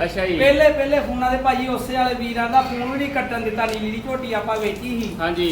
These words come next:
Speaker 2: ਵੀਰ ਨੇ ਫੋਨ ਵੀ ਨਹੀਂ ਕੱਟਣ ਦਿੱਤਾ। ਆਂਦਾ "ਵੇ ਹਰਮਨ ਪੈਸੇ ਆ ਗਏ ਆ।" ਮੈਂ "ਹਾਂਜੀ ਭਾਜੀ।"
Speaker 1: ਅੱਛਾ,
Speaker 2: ਫੋਨ
Speaker 1: ਅੱਛਾ।
Speaker 2: ਕੱਟਿਆ ਵੀਰ ਨੇ।
Speaker 1: ਰੇਟ ਜਾਇਜ਼ ਪਾਏ ਸੀ ਨਾ?
Speaker 2: ਆ ਤੁਹਾਨੂੰ ਪਤਾ ਭਾਜੀ, ਭਾਣਾ ਮਾਲ ਫਿਰ ਕੇ ਲਈਦਾ ਘਰਾਂ ਚੋਂ।
Speaker 1: ਬਿਲਕੁਲ, ਬਿਲਕੁਲ।
Speaker 2: ਗਾੜੀ ਵੀ ਭਾਣਾ ਦੇਈਦਾ ਆ।
Speaker 1: ਹਾਂਜੀ,
Speaker 2: ਕਾਰੋਬਾਰੀ
Speaker 1: ਹਾਂਜੀ।
Speaker 2: ਵੀਰ ਮਾਲ ਖੜਦੇ ਸਾਰਾ ਆਪਣੇ ਕੋਲ।
Speaker 1: ਅੱਛਾ ਜੀ।
Speaker 2: ਹਾਂਜੀ।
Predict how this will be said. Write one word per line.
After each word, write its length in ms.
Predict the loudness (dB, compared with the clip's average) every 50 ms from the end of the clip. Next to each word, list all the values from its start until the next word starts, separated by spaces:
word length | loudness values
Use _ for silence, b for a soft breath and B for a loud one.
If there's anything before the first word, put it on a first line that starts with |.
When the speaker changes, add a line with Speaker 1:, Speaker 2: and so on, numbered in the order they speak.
| 0 0
Speaker 2:
ਵੀਰ 160 | 0 0 0
ਨੇ 80 | -2
ਫੋਨ 300 | -2 -2 -2 -2 -2 -2
ਵੀ 60 | -2 -4
ਨਹੀਂ 120 | -2 -2
ਕੱਟਣ 220 | -2 -4 -4 -4
ਦਿੱਤਾ। 240 | -4 -4 -4 -2 -2
ਆਂਦਾ 220 | 0 0 0 0 0
"ਵੇ 160 | 0 0 0
ਹਰਮਨ 320 | 0 0 0 -2 -4 -4
ਪੈਸੇ 260 | -4 -4 -2 -2 0
ਆ 120 | -2 -2 -2
ਗਏ 120 | -2 -4
ਆ।" 60 | -4
ਮੈਂ 180 | -4 -4 -6 -6
"ਹਾਂਜੀ 280 | -6 -6 -6 -8 -8 -4 -2
ਭਾਜੀ।" 300 | -2 -2 -2 -2 -2 -2
Speaker 1:
ਅੱਛਾ, 100 | -2 -2
Speaker 2:
ਫੋਨ 180 | -2 -4 -4
Speaker 1:
ਅੱਛਾ। 180 | -4 -4 -4 -4
Speaker 2:
ਕੱਟਿਆ 240 | -4 -4 -4 -4 -4
ਵੀਰ 160 | -6 -8 -10
ਨੇ। 120 | -10 -12 -12 -12 -12 -12 -10 -10 -8 -6
Speaker 1:
ਰੇਟ 280 | -2 0 2 2 2 2
ਜਾਇਜ਼ 260 | 2 2 2 2 2 0
ਪਾਏ 280 | -2 -2 0 0 0
ਸੀ 60 | 0
ਨਾ? 100 | 0 -2 -4 -6 -8 -4 0
Speaker 2:
ਆ 140 | 2 2 2
ਤੁਹਾਨੂੰ 320 | 2 0 0 0 0 0
ਪਤਾ 160 | 2 2 2 2
ਭਾਜੀ, 300 | 2 0 -2 -2 -2 2
ਭਾਣਾ 360 | 4 4 6 6 4 2 2
ਮਾਲ 320 | 4 6 6 6 6 6
ਫਿਰ 160 | 2 0 -4
ਕੇ 180 | -4 -4 -2 -2
ਲਈਦਾ 340 | 0 0 0 0 0 0 0
ਘਰਾਂ 360 | 2 2 2 2 2 2 2
ਚੋਂ। 260 | 0 -2 -2 -2 -2 -2
Speaker 1:
ਬਿਲਕੁਲ, 420 | -2 -2 -4 -4 -4 -4 -4 -4
ਬਿਲਕੁਲ। 240 | -2 -2 -2 -2 0
Speaker 2:
ਗਾੜੀ 260 | 2 2 2 2 0
ਵੀ 100 | -2 -6
ਭਾਣਾ 380 | -2 0 2 4 4 4 2 0
ਦੇਈਦਾ 360 | -2 -2 -4 -6 -2 0 0
ਆ। 180 | 2 4 6 6
Speaker 1:
ਹਾਂਜੀ, 180 | 6 6 6
Speaker 2:
ਕਾਰੋਬਾਰੀ 440 | 6 6 6 6 6 6 4 4 4
Speaker 1:
ਹਾਂਜੀ। 140 | 2 0 -2
Speaker 2:
ਵੀਰ 140 | -4 -4 -2
ਮਾਲ 260 | 0 0 2 0 0
ਖੜਦੇ 360 | 0 0 -2 -2 -2 -4 -4
ਸਾਰਾ 240 | -4 -2 -2 -2 -2
ਆਪਣੇ 300 | -2 -4 -4 -6 -6 -6
ਕੋਲ। 380 | -6 -6 -8 -8 -6 -4 -4 -4
Speaker 1:
ਅੱਛਾ 200 | -2 0 0 0
ਜੀ। 120 | 2 2
Speaker 2:
ਹਾਂਜੀ। 280 | 0 0 -2 -4 -6